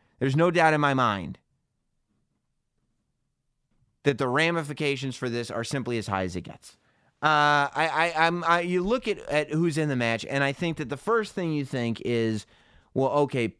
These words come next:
Pete Dunne is kind of the obvious choice, right? Pete Dunne is the one that you're gonna go with because we know there's gonna be a great match.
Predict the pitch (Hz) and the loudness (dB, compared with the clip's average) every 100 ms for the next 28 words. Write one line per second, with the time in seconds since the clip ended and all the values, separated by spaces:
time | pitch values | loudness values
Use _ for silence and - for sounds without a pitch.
0 | _ - 170 - 147 135 127 107 113 - | _ -6 -6 0 2 2 0 -4 -6 -4
1 | 123 117 117 98 113 104 92 90 90 - | -2 -2 -2 -2 0 0 -2 -6 -8 -10
2 | - - 107 110 - - 180 107 151 143 | -12 -6 -2 -2 -4 -4 -4 -2 2 2
3 | 135 127 - - - 127 117 120 123 120 | 2 -2 -8 -20 -4 -2 0 0 0 0
4 | 110 120 110 107 98 127 123 120 113 _ | -2 -2 -2 -2 0 2 2 0 -2 _
5 | _ - 117 127 117 107 98 - _ - | _ -6 -2 0 2 0 -2 -10 _ -20
6 | _ - 143 139 131 143 180 170 135 117 | _ -8 -2 0 2 4 6 6 6 2
7 | 117 _ _ _ 127 127 135 123 117 101 | -2 _ _ _ -4 -2 -4 -4 -4 -2
8 | 123 131 117 104 104 - | -4 -2 -2 -2 -4 -10